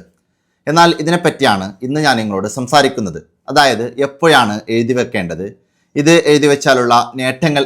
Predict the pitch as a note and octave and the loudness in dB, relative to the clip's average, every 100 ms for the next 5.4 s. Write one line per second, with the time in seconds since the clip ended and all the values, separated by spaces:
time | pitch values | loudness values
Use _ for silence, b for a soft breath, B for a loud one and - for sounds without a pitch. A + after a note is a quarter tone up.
0 | B2 A2 G#2+ A#2+ G2+ F2 F#2+ A#2 _ _ | -4 -4 -2 0 0 -2 -6 -16 _ _
1 | _ - C3+ D3+ D#3 D3+ C#3 C#3 C3+ C3+ | _ -2 2 2 2 2 2 2 -2 -4
2 | C#3+ C#3+ C#3 C3+ B2+ C3+ A3+ B2+ B2+ B2+ | -2 0 0 -2 -6 -6 -4 0 4 4
3 | - D3 C3+ B2 G#2 G2 F#2 F2 F#2+ G2+ | 2 0 -6 -2 0 -2 -6 -14 -16 -12
4 | A#2+ B2+ C3 B2+ B2+ B2+ G#2 B2 A#2+ B2 | -6 -2 0 0 0 -4 -8 -8 -4 -2
5 | A#2 A#2+ A#2+ B2 | -2 -2 -2 0